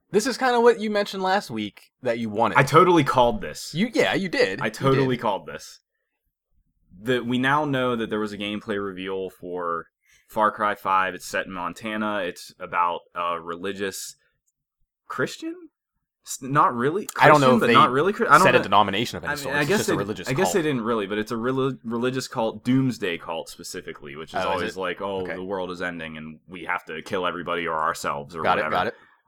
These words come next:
Speaker 2: But I had said to Josh and Alex in our group chat that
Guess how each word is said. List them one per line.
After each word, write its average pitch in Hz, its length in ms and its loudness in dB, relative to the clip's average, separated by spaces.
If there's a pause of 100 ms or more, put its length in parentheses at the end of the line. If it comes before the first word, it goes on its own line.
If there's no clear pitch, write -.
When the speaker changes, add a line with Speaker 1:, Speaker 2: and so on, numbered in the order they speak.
Speaker 2:
But 107 220 4 (1040)
I 135 160 8
had 143 220 2
said 113 340 -2
to 104 180 -4
Josh 92 340 0
and 92 80 -8
Alex 107 360 0
in 87 60 -8
our 85 100 -6
group 131 280 -4
chat 110 440 -2
that 87 320 -4